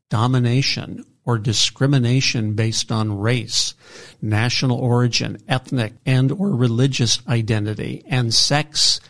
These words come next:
gender, gender identity, sexual orientation. Boy, George, they've covered it all.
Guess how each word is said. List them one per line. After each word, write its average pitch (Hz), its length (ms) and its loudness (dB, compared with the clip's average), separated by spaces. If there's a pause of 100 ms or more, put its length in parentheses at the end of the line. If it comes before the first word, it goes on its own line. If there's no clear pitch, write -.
(260)
gender, 143 720 4
gender 123 420 4
identity, 123 800 4 (260)
sexual 123 580 2
orientation. 117 1040 0 (140)
Boy, 127 260 0
George, 127 440 0
they've 107 240 0
covered 120 300 0
it 113 140 0
all. 104 300 -6